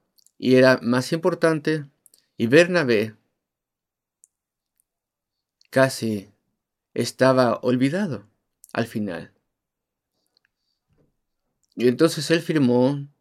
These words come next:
su propio eclipse, por así decirlo,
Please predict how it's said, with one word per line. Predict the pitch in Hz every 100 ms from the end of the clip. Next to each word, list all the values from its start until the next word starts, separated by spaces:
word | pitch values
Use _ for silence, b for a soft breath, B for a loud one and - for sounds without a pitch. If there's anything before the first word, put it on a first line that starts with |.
| _ _ _ _ _ _ _ _ _
su | - 131 120
propio | 127 139 131 139 127 123 117 110 _ _ _ -
eclipse, | 113 202 302 - 127 107
por | 117
así | 120 123
decirlo, | 117 117 - 117 107 104